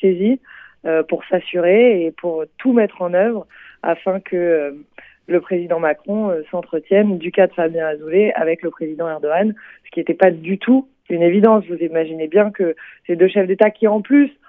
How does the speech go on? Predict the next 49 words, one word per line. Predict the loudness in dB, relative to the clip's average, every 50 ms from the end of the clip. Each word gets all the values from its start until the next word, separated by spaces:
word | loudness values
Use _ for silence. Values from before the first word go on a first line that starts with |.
| -20 _ _ _
ont | -2 0 2 2
eu | 2 0
par | -2 -2 -2 0
le | 0 -2
passé, | -2 -4 -6 -6 -4 -6 -6 -4 -6 -6 _ -16 -20 -20 _ -8 -4
euh, | -2 -2 -2 -2 -2 -4 -6 -6 -8 -10 _ _ _ -18 -18
des | -12
difficultés | -6 -6 -4 0 0 0 2 2 0 0 2 4 4 6 6
à | 6 4 2 0
communiquer, | -4 -8 -8 -8 -8 -12 -12 -6 -2 0 0 0 -2 _ _ _ _ -20 -20 -20 _ _ _ -16
euh, | -12 -12 -12 -12 -12
pour | -8 -6 -4
le | -4 -4 -4
dire, | -4 -2 0 0 0 0 -2
euh, | -6 -8 -8 -10 -10 -12 -10 -10 -10 -10 -12 _ _ -20 -20 _ _ -12
de | -10 -6 -2
manière | -2 -2 -2 -4 -6 -6
diplomatique, | -8 -6 -2 -2 0 0 0 0 0 0 0 0 0 -4 -12 -12 -14 -20 -20 -18 -18 -20 -12 -6 -2
euh, | 0 2 2 2 2 0 -2 -6 -8 -12 -12 -12 -12 -14 -16 -18 -18 -18 -18 -16 -10 -4 0
c'était | 2 4 4
pas | 4 4
du | 2 2 -2
tout | 0 2 2
évident | 2 2 2 2 2 4 4 2
que, | 2 2 2 4 4 2 0
que | 0 -2 -4
le | -2 0
cas | 0 -2 0
de | 0
Fabien | 0 -2 0 0 -2 -2 -2
puisse | -4 -4 -8 -6 -2
être, | -2 -2 -2 -2 -2 0
euh, | 0 0 0
évoqué, | 0 -2 -4 -4 -6 -8 -4 -2 0 2 2 2 2
euh, | 2 0 -2 -4 -6 -8 -10 _ -16 _ _ 0
lors | 0 2 2 0
de | -4 -6 -8
cette | -8 -8 -8
rencontre, | -10 -12 -8 -6 -4 -4 -4 -6 -6
et | -10 -10 -8
on | -6 -6
a | -6 -6
été, | -6 -4 -4 -2 -2 -2 -4
on | -6 -8
a | -10 -12
été | -10 -8 -6
extrêmement | -8 -8 -8 -6 -6 -4 -2 -2 -2 0
heureux | 0 2 4 4 4 6
et, | 4 4 2 0 -2